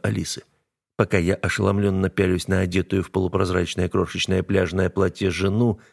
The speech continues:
под которым угадывается бледно-голубое бикини, она резко шагает вперёд и недвусмысленно замахивается,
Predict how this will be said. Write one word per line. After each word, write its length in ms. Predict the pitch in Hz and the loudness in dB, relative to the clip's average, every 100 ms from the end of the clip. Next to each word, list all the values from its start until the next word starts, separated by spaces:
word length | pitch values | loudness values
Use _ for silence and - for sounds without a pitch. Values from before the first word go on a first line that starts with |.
| _ _ _ - | _ _ _ -6
под 140 | 92 | 0
которым 340 | 95 101 101 - | 2 4 2 2
угадывается 720 | 104 107 95 92 92 - 104 | 2 4 4 2 2 2 0
бледно-голубое 880 | 98 98 85 87 98 98 90 92 92 | 2 0 0 0 2 2 2 2 2
бикини, 640 | 92 - 101 92 92 87 - _ _ _ - | -2 -2 -2 0 0 -2 -8 _ _ _ -2
она 160 | 156 | 2
резко 300 | 147 135 - | 2 2 0
шагает 400 | 120 120 123 117 | 0 2 4 2
вперёд 400 | - 127 135 131 - - | 0 2 2 2 -8 -2
и 120 | 135 | 2
недвусмысленно 800 | 127 110 110 104 120 110 107 107 | 2 2 0 0 0 0 2 2
замахивается, 920 | 104 110 127 107 92 90 90 - 98 | 2 2 2 0 0 0 2 2 0